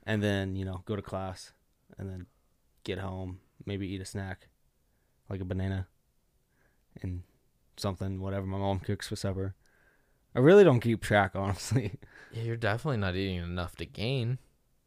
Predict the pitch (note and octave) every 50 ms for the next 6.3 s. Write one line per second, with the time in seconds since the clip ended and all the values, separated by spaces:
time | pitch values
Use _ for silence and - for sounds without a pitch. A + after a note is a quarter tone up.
0 | _ _ _ _ _ _ _ _ _ - - - - D#3 E3+ F3+ F#3 F3 D#3 C3+
1 | D3 D#3 D#3 G#3 A3 G#4 A4 - - - - A3+ A3+ - F#3 G3 G3 - - -
2 | A#3 A3+ G3 F#3+ F#3 F3 D#3+ D3+ D3 - - - - B2+ - - - - - A2+
3 | C3+ D#3 E3 D3 A#2+ - C3+ C3 A#2+ A2+ A2+ A2 G2+ G2 - A2 A#2+ C3 A#2 G#2
4 | G2+ G#2 G2+ G2 G2 G2+ A2 A2+ A2 G#2+ A2+ A#2+ A#2 - G2 F2+ G2+ - - -
5 | _ _ - - - - - D3 - - B2 B2+ C3+ C3+ C3 A2 G#2+ A#2+ B2+ B2
6 | - - - G#2 G2+ F#2+